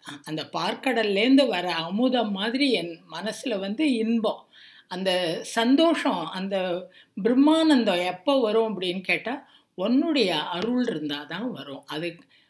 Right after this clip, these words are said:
அதுக்காக நீ எனக்கு ஆதரவுற்று அருள்வாயே.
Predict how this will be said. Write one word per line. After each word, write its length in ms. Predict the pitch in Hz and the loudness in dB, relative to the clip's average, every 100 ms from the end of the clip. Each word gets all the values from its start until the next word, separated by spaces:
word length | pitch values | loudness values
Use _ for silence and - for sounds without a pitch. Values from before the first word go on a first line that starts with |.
| _ - | _ -10
அதுக்காக 480 | 170 165 160 165 311 | -10 -8 -8 -2 2
நீ 240 | 233 202 | 2 2
எனக்கு 480 | 202 147 294 - 320 | 0 -2 -6 -4 -2
ஆதரவுற்று 1000 | 175 156 196 233 196 139 135 - 285 311 151 | -2 -4 -2 -2 -4 -6 -10 -4 -2 -2 -6
அருள்வாயே. 880 | 160 160 147 131 135 165 156 - | -6 -4 -6 -10 -10 -6 -6 -6